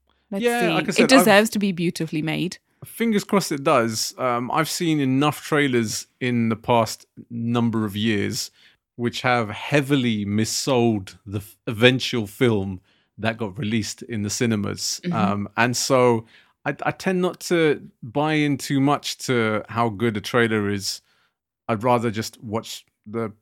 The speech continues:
Speaker 2: production for myself and then
Speaker 1: Yeah.
Speaker 2: let people know accordingly.
Speaker 1: Yeah, I think people should give it a chance. I hate this whole kind of,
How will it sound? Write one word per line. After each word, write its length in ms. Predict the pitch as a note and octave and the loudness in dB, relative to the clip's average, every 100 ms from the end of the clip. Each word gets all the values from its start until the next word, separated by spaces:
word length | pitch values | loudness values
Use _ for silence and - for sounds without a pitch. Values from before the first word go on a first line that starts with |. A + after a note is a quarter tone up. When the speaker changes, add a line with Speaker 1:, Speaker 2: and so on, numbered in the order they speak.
| - | -12
Speaker 2:
production 340 | A2+ A2 - | -10 -8 -10
for 80 | G#2+ | -6
myself 480 | A#2 A#2 C#3 C#3+ - | -4 -2 -2 -2 -4
and 140 | C3+ C3 | -6 -4
then 320 | C3 B2 C3+ | -4 -4 -4
Speaker 1:
Yeah. 140 | D#4+ | -2
Speaker 2:
let 180 | C3+ - | -2 -2
people 240 | C3+ C3+ | -6 -4
know 320 | B2+ C3+ B2+ A#2+ | 0 0 0 -2
accordingly. 560 | - F3 E3 F#2+ F#2+ - | 0 0 0 -2 -6 -6
Speaker 1:
Yeah, 220 | C4+ B3+ | -2 -2
I 60 | A3+ | 0
think 200 | E4 C#4+ | 0 0
people 140 | B3 | 0
should 140 | F#3+ E3+ | -4 -4
give 120 | E3 | -6
it 60 | - | -6
a 60 | |
chance. 320 | - D3 C#3 | -6 -6 -4
I 100 | A#2 | -4
hate 260 | F3+ F#3+ - | 0 0 0
this 140 | E3 | -2
whole 220 | E3+ F3 E3 | -4 -4 -4
kind 180 | E3+ | -4
of, 80 | E3 | -2